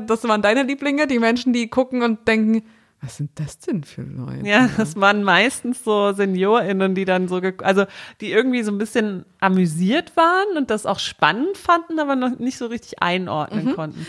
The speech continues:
Speaker 1: Du hast auch einen richtig geilen, äh, Fetzen mitbekommen, richtig geilen, so einen, so einen Satzfetzen.
Speaker 2: Ja, was war das denn nochmal? Ich kann mich nicht mehr erinnern.
Speaker 1: Na, äh, heu-, heu-, warte mal. Heute das
Speaker 2: Ach ja.
Speaker 1: Gespräch, Gespräch
Speaker 2: <laughs>
Speaker 1: be-,
Speaker 2: Dieses
Speaker 1: belauscht.
Speaker 2: Gespräch. Heute ist doch das mit den bunten Menschen.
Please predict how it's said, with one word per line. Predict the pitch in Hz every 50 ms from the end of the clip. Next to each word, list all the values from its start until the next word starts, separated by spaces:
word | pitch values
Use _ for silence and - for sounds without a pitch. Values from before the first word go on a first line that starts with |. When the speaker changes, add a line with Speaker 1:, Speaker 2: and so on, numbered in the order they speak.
| 277 -
Speaker 1:
Du | -
hast | 285 349 - -
auch | 277 269
einen | 254 247 240 226
richtig | - 277 294 - - 285 - -
geilen, | - 226 220 233 233 233 233 226 214
äh, | 196 220 220 226 226
Fetzen | 226 240 220 - - - 240 214
mitbekommen, | 196 196 196 - 208 190
richtig | 190 208 233 - -
geilen, | - 202 208 208 208
so | 202 196
einen, | 196 196 190
so | - 196
einen | 196
Satzfetzen. | - 185 190 - - - - 196 165 - - - 185 180 - _ _ _ _ _ _ -
Speaker 2:
Ja, | 185 180 175 180 233 226
was | 214 208 -
war | 214 208 214
das | 240 269 -
denn | - 196 180
nochmal? | 175 196 196 185 180 175
Ich | 180 -
kann | - 226
mich | 220 208
nicht | 202 202
mehr | 208 196 185
erinnern. | 180 190 202 190 175 175 185 - - - -
Speaker 1:
Na, | 233 220 226 226 220 -
äh, | - 240 226 220 214
heu-, | 220 - 226 240 - - - -
heu-, | 190 196 - - _
warte | - 190 - 247
mal. | 240 214 180 175 170 170 160 - _ _ _ _ _ _ _ _ _ _ _ _ - -
Heute | 156 180 180 - 226 220 208 208 202 185 208
das | - 226 233
Speaker 2:
Ach | 247
ja. | 311 277 262 240
Speaker 1:
Gespräch, | 226 226 247 269 277 - -
Gespräch | 220 240 - - 233 254 285 -
Speaker 2:
<laughs> |
Speaker 1:
be-, | - 285 226 226
Speaker 2:
Dieses | 196 202 -
Speaker 1:
belauscht. | 226 214 208 208 196 196 - 240 - - -
Speaker 2:
Gespräch. | 254 233 - - - - - - - - - - - -
Heute | 214 262 302 - 330
ist | - 320 - -
doch | 285 285
das | - 285 285 -
mit | 320 302 311
den | 269 254 233 214
bunten | 247 277 294 277 - 247
Menschen. | 240 247 269 339 427 466 - - - - 214 196 190 190 247